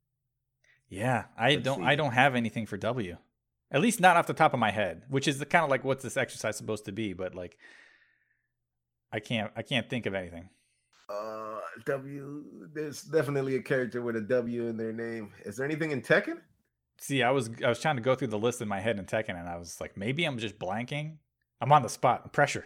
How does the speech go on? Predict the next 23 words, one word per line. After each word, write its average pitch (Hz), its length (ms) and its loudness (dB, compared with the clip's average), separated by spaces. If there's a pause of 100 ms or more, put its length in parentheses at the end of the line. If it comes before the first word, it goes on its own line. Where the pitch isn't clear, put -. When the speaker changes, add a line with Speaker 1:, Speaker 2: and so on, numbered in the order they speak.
(120)
Speaker 1:
<laughs> - 140 -20
I'm 160 400 6
on 143 100 4
spaghetti. 165 400 8 (340)
Speaker 2:
<laughs> - 80 2
I'm 151 260 6
sweating 185 340 2
over 139 260 2
here, 131 160 2
man. 117 380 -2
Speaker 1:
<laughs> - 60 -12
Yeah. 165 120 -4 (340)
Speaker 2:
There's 120 140 -2
gonna 123 220 2
be 123 120 2
that 117 240 6
dude 120 220 0
in 113 60 -2
the 107 80 -4
comments 113 420 2
after 117 240 4
this, 110 220 -2
this, 117 140 0